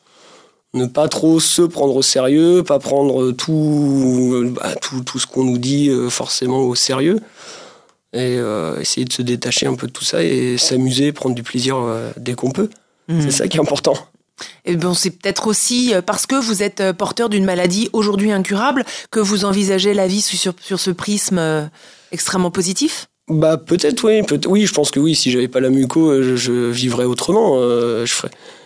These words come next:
Speaker 1: je, je serais, j'aurais peut-être mal tourné, je serais peut-être en train de faire du foot ou du tuning, on sait pas.
Speaker 2: <laughs>
Speaker 1: Donc, euh, <laughs>
Speaker 2: Vous ne seriez, euh, vous pensez pas devenu comédien ?
Speaker 1: Je sais pas, je me suis posé la question.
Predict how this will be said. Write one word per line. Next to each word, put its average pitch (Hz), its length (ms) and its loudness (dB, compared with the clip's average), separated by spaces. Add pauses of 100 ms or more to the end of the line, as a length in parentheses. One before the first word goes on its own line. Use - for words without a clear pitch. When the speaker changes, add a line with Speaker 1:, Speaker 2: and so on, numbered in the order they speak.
Speaker 1:
je, - 220 -2
je 127 60 0
serais, - 220 2
j'aurais 143 180 2
peut-être 143 220 -2
mal 139 140 2
tourné, 240 300 2
je - 80 2
serais 139 120 0
peut-être 127 200 -2
en 135 80 2
train 127 140 -2
de 127 80 -2
faire 123 160 -2
du 127 100 -2
foot 208 320 0
ou 147 60 2
du 127 160 0
tuning, 233 380 4
on 123 80 -2
sait - 140 0
pas. 247 240 0 (300)
Speaker 2:
<laughs> - 220 -6 (100)
Speaker 1:
Donc, 139 220 2
euh, 131 100 2 (360)
<laughs> - 1500 -2
Speaker 2:
Vous 190 160 2
ne 202 60 -2
seriez, 202 480 2
euh, 180 200 0 (140)
vous 196 140 -4
pensez 214 320 0
pas 220 140 -2
devenu 220 300 2
comédien ? 247 480 -2 (1000)
Speaker 1:
Je 156 220 2
sais 226 180 2
pas, 170 160 2
je 147 80 2
me 156 60 2
suis 165 140 0
posé 226 200 2
la 233 80 2
question. 175 480 2